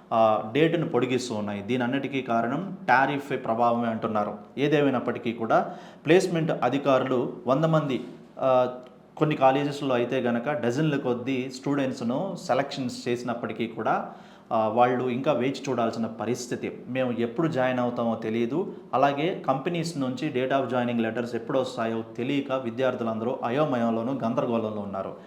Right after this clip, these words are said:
ఇప్పటికే date of joinings వచ్చి వాళ్ళు ట్రైనింగ్ పీరియడ్, ఆ, కంప్లీట్ చేయాల్సినటువంటి పరిస్థితి, కానీ ఆలస్యం అవుతోంది. కొంతమంది విద్యార్థులకు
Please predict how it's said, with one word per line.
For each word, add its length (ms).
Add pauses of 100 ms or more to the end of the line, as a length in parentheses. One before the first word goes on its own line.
(240)
ఇప్పటికే 520
date 140
of 100
joinings 500
వచ్చి 280
వాళ్ళు 240
ట్రైనింగ్ 460
పీరియడ్, 300 (500)
ఆ, 60
కంప్లీట్ 440
చేయాల్సినటువంటి 640
పరిస్థితి, 560
కానీ 300 (100)
ఆలస్యం 420
అవుతోంది. 420 (340)
కొంతమంది 420
విద్యార్థులకు 880